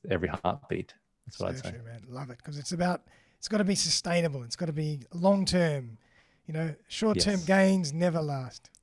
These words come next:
Speaker 1: No, no.
Speaker 2: It's all
Speaker 1: Too
Speaker 2: about
Speaker 1: true.
Speaker 2: long-term sustainability. So Kyle, thank you again for coming on the show. Everybody out there, I'm gonna put all those great links to, uh, all of Kyle's great stuff in the show notes. So please check him out. And, uh, as I mentioned,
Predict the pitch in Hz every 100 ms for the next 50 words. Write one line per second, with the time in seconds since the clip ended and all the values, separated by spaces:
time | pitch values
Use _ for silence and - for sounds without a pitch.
0 | _ _ _ _ _ _ _ _ _ -
1 | 90 - - _ _ - - - _ _
2 | 165 170 165 156 135 85 - 151 151 151
3 | 143 135 - - 143 127 123 120 120 _
4 | _ _ _ 165 - 254 254 254 269 240
5 | 233 196 233 202 202 208 196 175 - 254
6 | 269 269 254 _ _ _ _ _ 214 214
7 | 214 214 214 214 214 196 190 196 220 226
8 | 214 208 170 156 190 202 180 220 240 -
9 | - 180 175 170 165 - 190 190 - 180
10 | 165 156 185 - 190 160 151 - 214 226
11 | 277 - 160 175 185 - 185 175 214 277
12 | - _ _ _ _ _ - 170 147 147
13 | 151 160 151 170 196 202 190 180